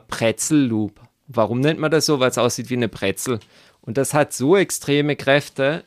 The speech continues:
dass wenn man das einmal gemacht hat, dass es eigentlich dann auch mal reicht. <laughs> Zweites Beispiel, ein Coaster hieß, äh, X zwei.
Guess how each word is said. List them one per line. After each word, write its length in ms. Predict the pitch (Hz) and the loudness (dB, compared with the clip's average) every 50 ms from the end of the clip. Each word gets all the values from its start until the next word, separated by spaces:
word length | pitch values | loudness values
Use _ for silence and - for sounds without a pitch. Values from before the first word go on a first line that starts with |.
| _ - | _ -8
dass 180 | 131 123 113 | -6 -6 -4
wenn 100 | 147 135 | -2 -2
man 100 | 131 127 | 0 -2
das 160 | 123 117 - | -2 -4 -6
einmal 440 | - - 117 120 151 156 147 147 139 | -4 -2 -2 0 0 2 0 0 2
gemacht 440 | 127 131 120 117 113 110 - - - | 0 0 0 0 -2 -2 -2 -2 0
hat, 200 | 135 135 131 - _ _ | 0 0 0 -2 _ _
dass 120 | - - - | -18 -14 -12
es 120 | - - | -12 -12
eigentlich 260 | - - 101 110 117 | -8 -6 -6 -6 -4
dann 160 | - 123 113 107 | -2 -2 0 0
auch 140 | 104 107 | 0 0
mal 180 | 110 113 104 95 | 2 2 2 0
reicht. 540 | - - 92 92 101 104 113 - - - - - - - - - - - - - - | 0 0 -2 -2 0 0 -2 -2 -4 -8 -12 -14 -16 -18 -20 -20 -20 -20 -20 -12 -8
<laughs> 280 | - 120 - _ - 143 - - - 170 127 - _ _ _ _ _ _ _ _ _ _ _ - | -8 -8 -8 _ -10 -10 -10 -8 -10 -10 -10 -10 _ _ _ _ _ _ _ _ _ _ _ -12
Zweites 500 | - - - 120 117 131 131 156 143 - | -4 0 2 4 4 4 2 0 0 0
Beispiel, 840 | - 156 147 151 160 156 - - - 156 151 156 160 156 156 - - _ - - - - - _ _ _ _ | 2 2 4 4 4 2 0 0 2 4 6 6 6 4 2 0 -4 _ -20 -20 -20 -20 -20 _ _ _ _
ein 340 | - 95 120 131 139 151 135 | -2 2 2 4 4 2 2
Coaster 480 | - 139 139 139 131 123 - - 139 | 4 4 6 6 4 4 2 2 4
hieß, 440 | 131 127 131 131 131 120 - - - | 4 4 4 2 2 0 -2 -4 -6
äh, 260 | - - 113 117 113 - - | 0 2 4 4 4 4 2
X 300 | 131 - - - - - | 0 0 -2 -4 -6 -6
zwei. 480 | - - 110 110 107 110 131 160 180 | -6 -2 2 2 4 4 4 2 0